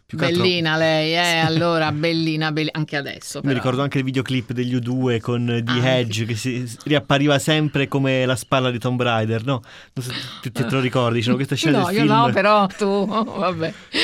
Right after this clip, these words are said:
Speaker 1: È un
Speaker 2: sei più
Speaker 1: videoclip,
Speaker 2: giovane, è
Speaker 1: diciamo, un po'
Speaker 2: passato,
Speaker 1: cult.
Speaker 2: per te è passato meno tempo. <laughs> Non lo so.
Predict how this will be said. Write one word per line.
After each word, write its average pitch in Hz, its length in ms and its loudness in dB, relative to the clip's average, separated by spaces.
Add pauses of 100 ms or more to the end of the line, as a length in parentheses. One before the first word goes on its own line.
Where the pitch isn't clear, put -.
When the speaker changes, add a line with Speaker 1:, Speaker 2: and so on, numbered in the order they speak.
(180)
Speaker 1:
È - 80 -4
un - 20 2
Speaker 2:
sei - 0 -
più 180 100 4
Speaker 1:
videoclip, 170 320 4
Speaker 2:
giovane, 202 200 4
è - 20 4
Speaker 1:
diciamo, - 240 2
un - 20 2
po' - 60 0
Speaker 2:
passato, 202 300 4
Speaker 1:
cult. 117 380 -6
Speaker 2:
per 147 200 2
te 233 80 2
è 160 80 2
passato 196 340 2
meno 180 240 2
tempo. 156 400 0 (400)
<laughs> - 0 -
Non 254 380 -2 (260)
lo - 140 -4
so. - 260 -4